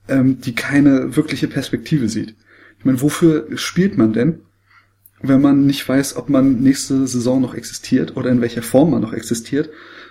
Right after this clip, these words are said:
wenn man null Chancen auf Playoffs hat,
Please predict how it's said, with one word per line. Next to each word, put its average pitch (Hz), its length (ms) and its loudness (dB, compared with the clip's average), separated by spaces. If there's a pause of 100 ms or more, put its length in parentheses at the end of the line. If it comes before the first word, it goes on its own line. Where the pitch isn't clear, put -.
(140)
wenn 127 200 2
man 131 440 4
null 151 260 2
Chancen 127 380 -2
auf - 160 -10
Playoffs 143 420 -2
hat, 165 240 -6